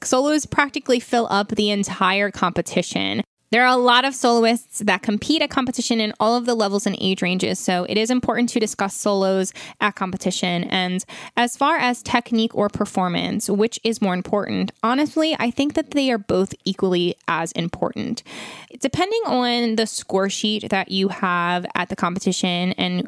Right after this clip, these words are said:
I'm sure you've heard us talk about this on the podcast in other episodes, but every competition is different as far as what their scoring brackets are and what their score sheets look like and how their scores are broken down.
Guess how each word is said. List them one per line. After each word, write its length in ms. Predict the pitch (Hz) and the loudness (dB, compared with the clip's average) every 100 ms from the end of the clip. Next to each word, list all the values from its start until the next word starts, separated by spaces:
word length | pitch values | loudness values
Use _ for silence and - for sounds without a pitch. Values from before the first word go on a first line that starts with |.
| - | -2
I'm 180 | 190 190 | -2 0
sure 160 | 208 | 0
you've 200 | 190 202 | 0 0
heard 180 | - 202 | 0 -2
us 100 | 196 | -2
talk 220 | - 185 | -4 -2
about 200 | 180 175 | -2 -2
this 120 | 185 | -2
on 80 | 185 | 0
the 80 | 175 | -2
podcast 640 | - 175 - 175 180 - - - - - | -2 -4 -2 -2 -2 -6 -16 -18 -12 -4
in 380 | 196 196 196 - | -2 0 -2 -2
other 220 | 202 196 - | -2 -2 -2
episodes, 540 | 349 349 - 196 196 | 0 0 0 0 0
but 260 | - 202 190 - - - 247 | 0 -2 -2 -10 -20 -4 -2
every 220 | 262 370 | 0 0
competition 520 | 392 370 285 254 247 | 0 2 0 2 0
is 100 | 233 | 0
different 300 | 202 208 196 | -2 -2 -2
as 140 | 190 | -2
far 240 | - 180 175 | -2 0 2
as 200 | 175 - | 0 0
what 220 | 185 - | -2 0
their 320 | 196 180 170 | 0 2 2
scoring 480 | - - 302 320 302 | -2 0 2 2 2
brackets 400 | 262 240 247 - 214 | 2 2 -2 -2 0
are 280 | 202 196 | 2 2
and 120 | 196 196 | 2 2
what 140 | 175 | 0
their 100 | 180 | -2
score 360 | - - 247 247 | -2 0 2 2
sheets 280 | 233 214 | -2 -2
look 180 | 202 - | -2 0
like 260 | 202 196 202 | 0 0 0
and 120 | 190 | -2
how 200 | - 208 | 0 0
their 140 | 208 | 0
scores 380 | 196 - 190 180 | -2 -2 0 0
are 80 | 175 | -2
broken 320 | - - 180 | -2 -2 -2
down. 400 | 190 - 78 - | -2 -4 -6 -8